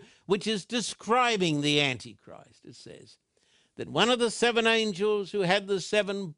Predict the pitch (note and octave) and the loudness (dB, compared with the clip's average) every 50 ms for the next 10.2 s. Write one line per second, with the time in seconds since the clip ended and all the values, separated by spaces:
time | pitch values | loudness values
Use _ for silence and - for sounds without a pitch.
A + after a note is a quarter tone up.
0 | _ - G3 F#3+ F3 D3+ C3 A#2+ G#2+ G#2 G#2 A2 A2 A#2 G#2+ - - - - - | _ 2 2 2 2 0 -2 -4 -6 -10 -12 -16 -18 -20 -20 -20 -20 -18 -18 -18
1 | - _ _ _ _ _ _ _ _ _ - - G3 A3 A3 A3+ A3+ A3 A3+ A3+ | -20 _ _ _ _ _ _ _ _ _ -2 2 2 4 4 2 2 0 -2 -2
2 | G#3 - - F#3 G3+ G#3+ G3+ D3+ - G3+ G3+ F3 F3 G#3 G#3 G3 D#3+ - - G3+ | -4 -6 -2 0 0 0 0 -2 -4 -6 -6 -4 -2 -2 -4 -4 -4 -2 0 2
3 | G#3 G3+ G3 G3 F#3+ F#3+ F#3+ F3 - - G3+ F#3 G3 G3 F3 - - - _ _ | 4 4 2 0 0 -2 -6 -6 -4 -2 0 2 2 0 0 -4 -10 -20 _ _
4 | _ - G3 A3+ A3+ A3 A3 A3 A3+ G#3+ G#3+ G#3+ E3+ - - - G#3 A3 G#3 G3+ | _ 0 2 4 4 4 4 4 2 2 0 -2 -2 -4 0 2 2 2 2 2
5 | G3+ G#3 F#3+ G#3+ G3+ E3+ D3+ - - G#3 A3+ G#3+ D#3+ D#3 F3+ G#3+ G3+ - _ _ | 0 0 0 0 -2 -2 -4 0 2 2 2 2 -2 -4 -4 -4 -4 -6 _ _
6 | _ _ _ _ - F#3+ G#3+ G#3 F#3 G3 G#3 F3+ E3+ F#3 G3+ G#3 G#3 G3 - - | _ _ _ _ 0 2 2 2 2 0 0 0 2 2 2 4 2 2 -2 -4
7 | - - - - - - C#3 D#3 F#3+ G3+ G3+ G3+ F#3+ F#3 F3 D#3+ C3+ A2+ G#2+ - | -8 -14 -16 -16 -4 0 2 4 4 4 4 2 2 2 2 0 0 -2 -2 -6
8 | - _ _ _ _ _ _ _ _ _ _ _ - D3 - - G3 G3+ - - | -14 _ _ _ _ _ _ _ _ _ _ _ -14 -12 -2 0 0 0 0 0
9 | - F#3+ F#3 F#3 F3+ F#3 F#3 F3+ F3 E3 E3 F#3 G3 F#3 D3 - - - - - | -2 0 0 0 0 2 2 0 0 0 0 0 0 0 -2 -4 -8 -14 -18 -20
10 | _ - - - | _ -20 -20 -20